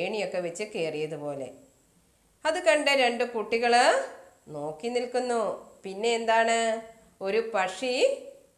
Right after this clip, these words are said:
പറക്കുന്നു, പറന്ന് അതിശയത്തോടെ നോക്കുന്നു. അപ്പൊ ഇതൊക്കെ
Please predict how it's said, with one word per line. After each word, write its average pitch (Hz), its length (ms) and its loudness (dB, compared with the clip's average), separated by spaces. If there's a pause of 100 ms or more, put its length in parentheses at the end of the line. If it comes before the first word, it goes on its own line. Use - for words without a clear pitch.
(120)
പറക്കുന്നു, 170 720 -4
പറന്ന് 185 440 2 (720)
അതിശയത്തോടെ 165 880 -2 (580)
നോക്കുന്നു. 127 440 -14 (760)
അപ്പൊ 359 140 -2 (120)
ഇതൊക്കെ 302 340 4